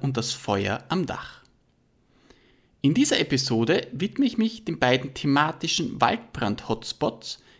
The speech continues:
in Österreich und weltweit. Das sind einerseits Schutzwälder, denen speziell im Alpenraum eine große Bedeutung zukommt, und andererseits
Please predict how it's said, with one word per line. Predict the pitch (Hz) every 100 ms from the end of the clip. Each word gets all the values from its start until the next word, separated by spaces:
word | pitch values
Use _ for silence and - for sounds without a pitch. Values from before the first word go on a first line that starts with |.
| _
in | 135
Österreich | 127 117 104 - 113 110 110 - -
und | 220
weltweit. | - - - - - - _ _ _ _ _ _ - _ _
Das | 135 131
sind | 170 165 - -
einerseits | 131 131 131 131 104 - -
Schutzwälder, | - 269 - - 110 110 123 151 - - -
denen | 156 151
speziell | 151 - 160 - 175 202
im | - 156 -
Alpenraum | 196 240 - 127 113 135
eine | 139 135
große | 135 143 254 -
Bedeutung | - 131 117 311 - 123 117
zukommt, | 127 127 147 233 - - - - _ -
und | 147
andererseits | 113 127 147 143 165 262 -